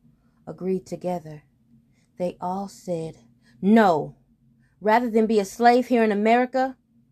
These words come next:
we would rather be dead." They linked themselves together with chains, and they said a prayer. They said, "Water brought us here, and water is going to carry us away."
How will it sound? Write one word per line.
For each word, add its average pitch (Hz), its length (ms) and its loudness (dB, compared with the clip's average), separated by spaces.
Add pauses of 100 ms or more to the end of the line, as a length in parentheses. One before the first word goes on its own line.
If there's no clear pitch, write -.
(380)
we 202 100 -12
would 151 260 -12
rather 180 280 -10
be 165 200 -14
dead." 139 520 -14 (1040)
They 185 120 -6
linked 202 360 -6
themselves 190 460 -8
together 180 420 -8
with 160 180 -14
chains, 170 680 -12 (560)
and 180 120 -10
they 175 120 -4
said 196 260 -4
a 170 60 -4
prayer. 175 600 -10 (1200)
They 185 100 -8
said, 180 560 -10 (400)
"Water 214 320 2
brought 196 280 0
us 190 180 -8
here, 190 300 -8
and 170 180 -8
water 196 240 2
is 185 140 -4
going 185 240 -4
to 156 60 -8
carry 226 380 0
us 226 140 -2
away." 156 460 -10